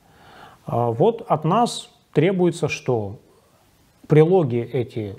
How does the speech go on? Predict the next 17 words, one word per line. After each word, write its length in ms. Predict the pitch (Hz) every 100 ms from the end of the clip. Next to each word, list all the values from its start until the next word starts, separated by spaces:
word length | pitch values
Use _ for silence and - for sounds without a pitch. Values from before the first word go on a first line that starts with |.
| - _ _ -
расп-, 380 | 131 - - -
распознавать 960 | 143 123 - 123 117 110 113 135 165 - _ _
вовремя 680 | 156 190 190 190 180 175 180 _ -
и 120 | 208
с 140 | 151
ними 180 | 208 190
соответствующим 760 | - 131 - 160 - 123 - 127
образом 360 | 175 156 131
поступать. 640 | 117 117 - - 101 76 _ - - -
Святые 420 | - 123 135 254
отцы 240 | 254 240 240
говорят, 400 | 185 165 185 202
что 580 | - 156 143 123 113 - _ _
грязные 600 | 135 143 202 151 147 127
греховные 580 | 117 131 135 185 143 123
мысли 460 | 113 131 147 208 226
нужно 560 | 190 190 160 151 120